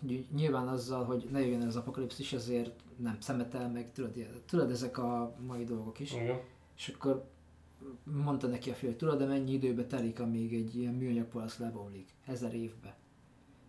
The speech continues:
Speaker 1: És akkor ezzel próbálta így cáfolni, hogy, hogyha annyira a jövőből jössz és próbálod a Földet óvni, akkor miért van egy
Speaker 2: Ja.
Speaker 1: műanyag palackod, érted? És azt is állította egyébként, hogy ő egy cyborg.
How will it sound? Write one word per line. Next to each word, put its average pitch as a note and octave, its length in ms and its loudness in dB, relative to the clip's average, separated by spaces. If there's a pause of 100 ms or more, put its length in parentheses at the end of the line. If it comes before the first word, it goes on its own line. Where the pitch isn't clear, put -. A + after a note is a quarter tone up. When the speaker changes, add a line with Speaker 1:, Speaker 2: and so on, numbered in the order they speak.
Speaker 1:
És - 140 -6
akkor C3+ 460 0
ezzel B2 540 2
próbálta A#2 460 0
így A#2 180 0
cáfolni, A#2+ 560 -6
hogy, A#2+ 300 -2
hogyha C3+ 260 -2
annyira C#3 320 4
a A2+ 40 4
jövőből A#2 520 2
jössz A#2 240 0
és A#2 120 -4
próbálod A#2+ 380 0
a B2 40 -2
Földet A#2+ 440 -2
óvni, C#3 380 -2 (280)
akkor B2 500 -4 (240)
miért A2+ 300 -2 (320)
van A#2+ 180 -2
egy A#2 80 2
Speaker 2:
Ja. A2 180 6
Speaker 1:
műanyag A2 300 0
palackod, A2+ 540 -10
érted? A#2 340 -6 (2250)
És - 80 0
azt E3+ 140 6
is E3 140 6
állította C#3 440 4
egyébként, C3+ 340 2
hogy C3 120 2
ő C3 80 4
egy B2 100 4
cyborg. A#2 560 -6